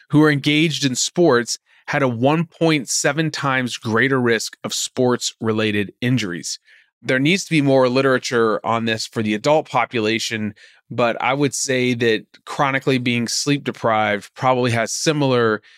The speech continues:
impact on adult athletes. Why? Because of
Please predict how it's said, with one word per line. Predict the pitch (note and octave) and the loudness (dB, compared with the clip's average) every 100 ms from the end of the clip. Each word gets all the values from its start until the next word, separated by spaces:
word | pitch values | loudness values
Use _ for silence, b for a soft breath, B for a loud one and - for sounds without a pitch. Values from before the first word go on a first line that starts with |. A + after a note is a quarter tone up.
| b b _ D#3 | b b _ -2
impact | E3+ - A2+ G2+ G2+ - - b b - | 0 -2 -2 -2 -4 -12 -20 b b -2
on | A#2 A2+ - | 0 0 -2
adult | G#2+ A#2 A2 G2 - | 0 2 2 0 -2
athletes. | A2 - G2 F2+ - - - | -2 -2 -4 -4 -6 -12 -6
Why? | A2 A#2 A#2 | -2 0 0
Because | A2 A2+ B2 G#2+ G#2 | -4 -4 -2 -4 -4
of | G2 F#2 | -6 -8